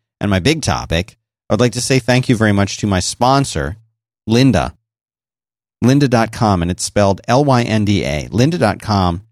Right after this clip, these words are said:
slash podcast method is the place to go to support this show. They're an online learning platform with over three thousand on-demand video courses to help you strengthen your business, technology, and creative skills. And they are giving you, listeners to this show,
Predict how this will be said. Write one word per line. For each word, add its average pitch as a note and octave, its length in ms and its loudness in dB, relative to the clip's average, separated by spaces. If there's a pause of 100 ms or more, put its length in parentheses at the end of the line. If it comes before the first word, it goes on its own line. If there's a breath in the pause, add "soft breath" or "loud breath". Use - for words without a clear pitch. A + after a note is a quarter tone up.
(140)
slash G2+ 360 -2
podcast B2+ 640 -2
method D2 320 -4
is G#2+ 120 0
the G2 60 -10
place G2 280 -2
to - 60 -6
go G2 120 2
to F2 60 0
support G2+ 360 -2
this D#2 140 -2
show. D2+ 360 -4 (460)
They're B2+ 120 4
an A#2 80 2
online C#3+ 480 4
learning A2 260 2
platform G#2+ 460 -2
with A#2 140 0
over G#2+ 200 2
three B2 340 -2
thousand A#2 380 2
on-demand G2+ 480 2
video F2 240 2
courses E2+ 440 -6
to G2 60 -2
help F#2+ 160 -2
you F2 80 -4
strengthen F#2+ 420 -4
your D2 120 -6
business, B2 420 2
technology, G#2 540 0
and F#2+ 100 -2
creative F#2+ 320 -2
skills. D2+ 600 -2 (360 soft breath)
And A2 100 2
they A2+ 60 4
are A2+ 80 4
giving B2 300 2
you, D#3+ 540 2 (520)
listeners B2 460 2 (160)
to D#3 140 0
this F#3+ 180 -2
show, D#2 480 -2